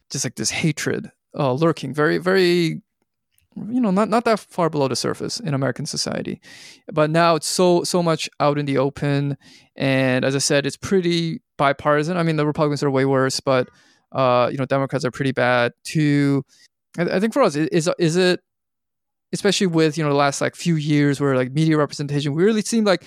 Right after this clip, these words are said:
it was going somewhere. And, and for us, that was, like, the, the final tier, right? That was the, the last hurdle we had to, we had to jump, uh, before we felt fully accepted.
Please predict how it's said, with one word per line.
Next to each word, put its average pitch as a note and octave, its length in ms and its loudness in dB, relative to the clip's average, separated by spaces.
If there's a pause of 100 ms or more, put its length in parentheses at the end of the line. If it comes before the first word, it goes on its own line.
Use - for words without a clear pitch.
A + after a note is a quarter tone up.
(380)
it F3+ 60 -2
was D#3+ 100 -2
going G3 220 2
somewhere. C#3 360 -2
And, D3 200 -2
and D3+ 160 -2
for F#3+ 100 2
us, G#3+ 200 4
that D3+ 100 2
was, D#3 180 0
like, C#3+ 200 -2
the, C#3 280 2
the B2+ 80 -4
final C#3 380 -2
tier, B2+ 420 -2
right? B2 220 -2
That C#3 100 0
was C#3 160 -4
the, C3 160 -2
the C3 140 -2
last C3+ 500 -2 (420)
hurdle D3+ 640 0 (200)
we D3 100 -2
had C3+ 120 -4
to, C3+ 240 -2
we D#3 60 -2
had C#3+ 100 -2
to C3 80 -8
jump, C#3+ 380 -2 (480)
uh, C3+ 100 -4
before C3+ 460 -2
we C3+ 200 -6
felt C3 280 -4
fully C3 440 -2
accepted. - 560 -4